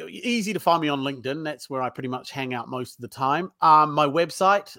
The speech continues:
uh, U K's with an S, U K's most hated sales trainer dot com. Um, and I'm running a couple of boot camps next month. They're currently just over half full. Got a questioning strategies boot camp, and we touched on a bit of that today. And I've also got a telephone prospecting boot camp. They're also on the website.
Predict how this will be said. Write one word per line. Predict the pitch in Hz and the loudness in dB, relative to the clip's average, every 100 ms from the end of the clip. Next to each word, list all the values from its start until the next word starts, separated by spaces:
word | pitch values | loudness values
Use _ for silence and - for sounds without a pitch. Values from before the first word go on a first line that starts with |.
| - | -8
uh, | 139 127 | -6 -4
U | 131 196 | -2 -2
K's | 180 190 165 196 151 | 2 2 2 0 -4
with | 143 | -2
an | 135 | 0
S, | 139 - | -2 -4
U | 147 202 | -2 -2
K's | - 170 165 117 | 0 0 0 2
most | 151 165 - - _ | 2 4 0 -10 _
hated | 156 139 135 | -4 -4 -8
sales | - 151 147 | -2 0 0
trainer | - 139 | -2 -2
dot | 135 147 | 0 -2
com. | - 147 185 - - - - - | 0 0 0 -8 -20 -20 4 12
Um, | 170 165 180 | 12 12 6
and | 175 | 2
I'm | 175 | 4
running | 208 196 | 2 0
a | |
couple | - 196 185 | 0 -2 0
of | 151 | -2
boot | 190 196 | -2 -4
camps | - 165 147 - | 0 0 0 -6
next | 156 - - | -8 -8 -2
month. | 156 233 - - _ | -2 -2 -8 -20 _
They're | 180 180 - _ | -6 -6 -8 _
currently | 233 254 214 202 | 2 2 2 -6
just | 180 202 | -6 2
over | 208 180 | 4 4
half | - 175 160 - | 4 2 2 0
full. | 190 214 226 - - - | 0 0 -4 -16 -20 -12
Got | - | -4
a | 185 | -4
questioning | - 220 - 214 202 | 0 0 0 -4 -4
strategies | 185 - 202 180 190 190 160 | -4 -2 -2 -2 -6 -6 -6
boot | 127 170 - | 0 0 0
camp, | 170 202 247 _ _ _ 143 | -4 -4 -6 _ _ _ -6
and | 139 | -6
we | |
touched | 131 165 - - | -4 -4 -6 -6
on | 151 | -4
a | |
bit | 139 135 | -2 0
of | |
that | 131 135 | 0 0
today. | - 131 139 139 | -4 2 4 6
And | 165 - - 147 | 2 -8 -8 0
I've | 151 | 2
also | 170 - | 2 0
got | 165 | -2
a | |
telephone | 160 - 175 - 160 151 | 0 4 4 4 0 -2
prospecting | - 175 - 170 - 151 135 | 0 0 2 -6 -4 -4 0
boot | 151 143 | 0 0
camp. | - 143 170 | 0 -2 -2
They're | 156 170 | -2 2
also | 180 170 180 156 | 2 2 0 0
on | 147 | 2
the | |
website. | 135 160 - 196 214 | 2 2 2 0 0